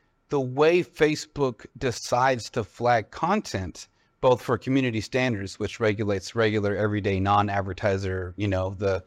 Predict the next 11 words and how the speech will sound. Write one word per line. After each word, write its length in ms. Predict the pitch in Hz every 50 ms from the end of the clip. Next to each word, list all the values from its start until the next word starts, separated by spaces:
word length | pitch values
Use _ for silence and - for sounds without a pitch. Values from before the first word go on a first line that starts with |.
| _ _ _ _ -
area 340 | 135 139 135 135 135 127 107
dads 440 | 117 131 123 123 123 123 113 110
and 100 | 113 107
the 60 | 104 98
soccer 340 | - 131 123 117 - 131
moms, 380 | 120 117 120 120 117 113 104 -
you 60 | 117
know, 80 | 110 107
everything 300 | 117 120 110 127 120 107
they 180 | 135 180 233
post. 420 | 226 - - 98 92 98 - -